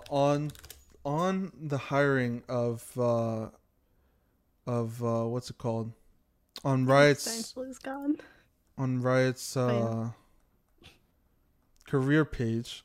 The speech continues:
Speaker 1: I think there was a career page for Riot that said, uh, potentially work on Arcane season two,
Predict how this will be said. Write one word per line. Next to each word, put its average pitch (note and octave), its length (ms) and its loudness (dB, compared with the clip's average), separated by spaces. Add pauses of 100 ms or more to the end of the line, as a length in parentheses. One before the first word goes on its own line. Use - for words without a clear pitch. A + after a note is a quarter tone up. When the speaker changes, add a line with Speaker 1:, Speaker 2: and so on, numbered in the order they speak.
Speaker 1:
I C3+ 80 -4
think D#3+ 280 -2
there D3+ 160 4
was C#3 180 2
a B2+ 120 2
career B2+ 340 0
page A#2+ 340 -4
for - 200 -8
Riot A#2 340 -2 (460)
that B2 400 4 (100)
said, B2+ 580 4 (560)
uh, A2+ 540 0
potentially C#3 580 -2
work B2+ 420 0
on B2 600 0 (480)
Arcane C3+ 800 -2 (1500)
season C#3 840 0
two, A#2 560 0